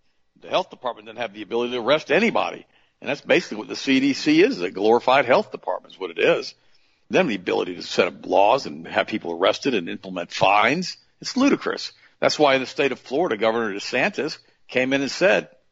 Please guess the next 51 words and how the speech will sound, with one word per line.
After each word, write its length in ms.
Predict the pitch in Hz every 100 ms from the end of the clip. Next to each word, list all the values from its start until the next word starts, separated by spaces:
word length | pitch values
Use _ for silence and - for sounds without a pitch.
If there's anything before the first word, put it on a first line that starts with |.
| -
"You 160 | - 175
can't 240 | 208 214
be 100 | 233
fined. 480 | 208 277 403 92 - _ _ _ -
You 120 | 120
can't 240 | - 165
be 100 | 180
fined 300 | 170 156 165
by 160 | 147 135
any 260 | 147 175
organization 800 | 180 180 202 208 156 135 143 160 165
or 100 | 117
any 180 | 151
city 400 | 185 - 139 156 - - -
or 100 | 101
any 200 | 156 160
municipality." 800 | 156 165 180 123 113 113 131 - _ _
So 140 | - 123
what 140 | 113
the, 60 | -
some 200 | - 143
of 80 | 120
the 80 |
cities 380 | 101 - 165 135
that 100 | 98
are 100 | 92
liberally 380 | 92 107 101 92
controlled, 480 | 85 73 92 120 87
like 180 | 87 -
Orlando 600 | 85 85 95 110 101 85
and 100 | -
Tampa 340 | 92 101 113
and 120 | 90 - - - -
some 140 | 113
of 40 |
these 120 | 101 107
other 140 | 98
big 200 | 95 87
Democratic 540 | 101 101 - 104 90
strongholds 580 | - - 107 123 104 90
here 180 | 104 95
in 100 | 92
the 60 | 85
state 220 | - 90
of 80 | -
Florida, 320 | - 98 101
down 100 | 90
there 120 | 87
in 80 | 85
Miami 460 | 87 90 98 117
and 120 | 90